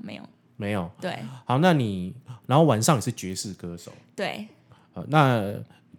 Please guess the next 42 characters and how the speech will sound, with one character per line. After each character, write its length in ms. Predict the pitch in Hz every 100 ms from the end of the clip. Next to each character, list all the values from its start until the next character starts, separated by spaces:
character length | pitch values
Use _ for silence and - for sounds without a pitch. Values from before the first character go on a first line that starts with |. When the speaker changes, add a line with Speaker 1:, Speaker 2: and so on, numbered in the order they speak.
| _
Speaker 2:
你 160 | - 147
有， 100 | 151
你 140 | 156 170
有 140 | 127
要 280 | 143 131 127
说 200 | - 139
出 180 | 135 117
你 100 | 98
的 160 | 95
那 120 | 92
个 360 | 104 90 87 87 -
Speaker 1:
嗯。 260 | 214 233 302 - _
Speaker 2:
真 180 | - 135
实 100 | 127
名 120 | 104 101
字， 80 |
跟 260 | 92 120 127
宣 220 | 123 135
传 180 | 135 113
你 80 | 98
的 140 | 98
那 100 | 98
个 80 | 101
专-， 160 | - 101
哎， 60 | 190
你 60 |
专 200 | 151 202
辑 60 | 185
有 100 | 123
要 100 | 120
出 200 | 123 120
吗？ 220 | 117 117 -
Speaker 1:
要 140 | 262
出 160 | 247 269
啊， 180 | 254
今 100 | 247
年 140 | 269 233
年 120 | 208
底 60 | 190
要 140 | 185
发 160 | 185 170
啊。 340 | 156 151 156